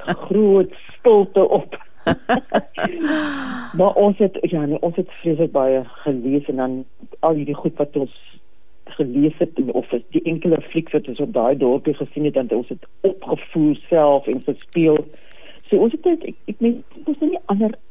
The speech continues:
Speaker 2: afleiding gehad vir so, so in, in vandag se wêreld nie. Ek dink ons het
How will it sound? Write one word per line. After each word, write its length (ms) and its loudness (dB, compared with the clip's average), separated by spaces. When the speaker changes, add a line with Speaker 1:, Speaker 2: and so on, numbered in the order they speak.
Speaker 2:
afleiding 680 0
gehad 340 -4
vir 180 -14
so, 120 0
so 80 0
in, 200 -2
in 100 -4
vandag 360 0
se 140 -4
wêreld 360 0
nie. 140 -4
Ek 100 -10
dink 240 -2
ons 160 -2
het 100 -16